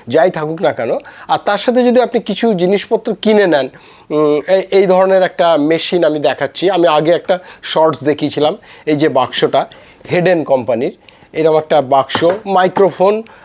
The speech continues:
এরকম একটা স্ট্যান্ড আপনারা দেখতে পাচ্ছেন, এরকম একটা মাইক্রোফোন, এইগুলো যদি কিনে নেন আপনারা, মোটামুটি,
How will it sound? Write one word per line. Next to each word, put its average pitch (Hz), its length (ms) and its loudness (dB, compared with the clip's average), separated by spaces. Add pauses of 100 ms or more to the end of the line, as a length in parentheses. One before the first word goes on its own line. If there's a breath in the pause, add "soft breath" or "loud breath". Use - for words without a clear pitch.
এরকম 185 300 4
একটা 190 200 0
স্ট্যান্ড 180 540 0
আপনারা 160 320 0
দেখতে 147 300 -2
পাচ্ছেন, 151 420 -4 (360 loud breath)
এরকম 156 260 2
একটা 156 180 0
মাইক্রোফোন, 151 640 0 (360 loud breath)
এইগুলো 175 540 0
যদি 170 240 0
কিনে 147 320 0
নেন 160 220 2
আপনারা, 180 340 -2
মোটামুটি, 220 680 0